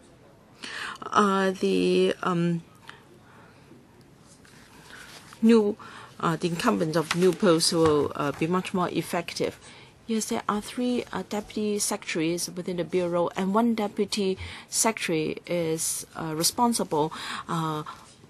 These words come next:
for, uh, that report. And he reports directly to the P S and the secretary for T H.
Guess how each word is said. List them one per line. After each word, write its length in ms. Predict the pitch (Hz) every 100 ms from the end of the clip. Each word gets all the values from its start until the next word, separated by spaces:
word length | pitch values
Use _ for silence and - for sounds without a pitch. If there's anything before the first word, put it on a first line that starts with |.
| - - - - - - - - - - 180 180
for, 540 | 170 196 170 156 - -
uh, 280 | 156 156 156
that 240 | 185 -
report. 640 | 170 - - 202 175 151 - - - - - - - - - -
And 200 | 185 180
he 80 | 180
reports 440 | 180 - 226 -
directly 560 | 190 180 - 185 165 185
to 220 | - 170
the 120 | 160
P 220 | - 208 170
S 280 | 165 170
and 240 | - 165 151
the 40 |
secretary 580 | 156 175 - 165 160 151
for 260 | - - 165
T 180 | - -
H. 240 | 165 -